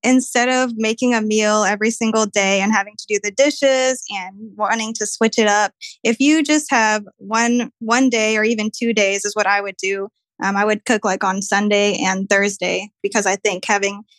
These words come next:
meals more than, like, three times in a row is kinda gross.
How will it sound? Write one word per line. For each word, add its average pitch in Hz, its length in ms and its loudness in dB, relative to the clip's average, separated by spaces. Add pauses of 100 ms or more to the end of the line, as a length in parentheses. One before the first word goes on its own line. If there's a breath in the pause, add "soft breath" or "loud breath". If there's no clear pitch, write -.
(180)
meals 214 540 2
more 208 220 2
than, 202 120 0
like, 196 280 -2
three 208 180 2
times 202 300 -2
in 196 80 -4
a 185 40 -4
row 185 160 0
is 185 140 -4
kinda 202 240 -2
gross. 202 480 -2